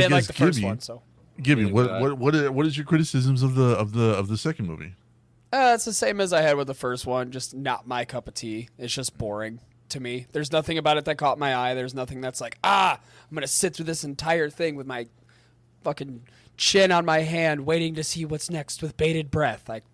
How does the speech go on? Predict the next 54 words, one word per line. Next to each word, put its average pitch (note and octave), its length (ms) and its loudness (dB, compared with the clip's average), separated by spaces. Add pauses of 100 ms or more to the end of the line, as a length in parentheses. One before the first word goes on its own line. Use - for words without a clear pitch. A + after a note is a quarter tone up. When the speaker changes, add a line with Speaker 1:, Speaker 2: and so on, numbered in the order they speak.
(260)
Speaker 1:
I A2 280 -14
just G#2+ 160 -14
could A2 140 -16 (200)
care A#2+ 180 -4
less A#2 440 -8 (240)
if C3 100 -8
it C3 100 -8
kept C#3+ 200 -2
going D3+ 320 2
or D#3+ 100 2
if D#3+ 100 -4
it E3 80 0
ended D#3 220 -2
right D3 220 2
there. A#2 240 -4 (1500)
Speaker 2:
Uh, - 60 -2
Speaker 1:
And D3+ 220 4
Speaker 2:
Lopez D3+ 120 4
Speaker 1:
plus C#3+ 240 4
Speaker 2:
is A2 140 0
with A#2 180 2
me. A2 320 0 (100)
Good. G2+ 180 -2
Hocus G#2+ 300 0
Pocus G2 320 -4
two G2+ 140 -4
was F2+ 140 -4
good. D2 200 -8 (840)
Speaker 1:
Ah, F3+ 260 -4
well, D3 220 -16 (100)
yeah. C#3+ 140 -14 (220)
To C#3+ 80 -8
each D#3+ 160 -4
their E3 160 4
own. E3 140 4
I A#2+ 120 -6
just, C#3+ 180 -10 (360)
Speaker 3:
Yeah. F3+ 180 -12
Speaker 1:
there F3 100 6
was F#3+ 160 4
nothing G3+ 300 2
about F3 260 6
it E3 120 2
that D3 120 0
caught D3+ 240 0
my C#3+ 240 4
eye C#3 40 4
to C#3 80 -2
say C#3 200 -2
it B2 80 -4
was C3 160 -6
a C#3 60 -8
good B2 180 -4
movie. G#2+ 380 -12